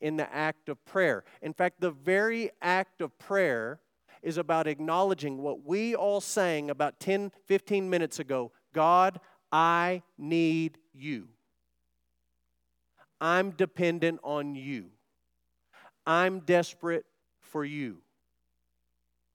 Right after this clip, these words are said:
God, I can't, but you can." Doesn't mean you have to, but it means that you can. Prayer is not about twisting God's arm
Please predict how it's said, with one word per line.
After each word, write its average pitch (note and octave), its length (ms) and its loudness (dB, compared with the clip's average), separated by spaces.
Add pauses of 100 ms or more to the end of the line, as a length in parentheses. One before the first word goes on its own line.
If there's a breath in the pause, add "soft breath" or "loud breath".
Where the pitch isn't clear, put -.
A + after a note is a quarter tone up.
(180)
God, D3+ 340 2
I E3+ 220 4
can't, F3 560 -2
but D3+ 200 -2
you E3+ 380 -10
can." F#2+ 560 -6 (840)
Doesn't C3 280 -4
mean D#3 200 -2
you D#3+ 140 -6
have G3 500 2
to, A#2+ 400 -10 (840)
but B2 80 -10
it B2+ 80 -6
means C#3+ 320 -8
that C#3 220 -10
you C#3 120 -10
can. C3+ 540 -12 (3500)
Prayer D3+ 220 0
is C3+ 80 -4
not C#3 220 -2
about B2 280 -6
twisting B2+ 520 -8
God's A2 340 -6
arm G2 380 -8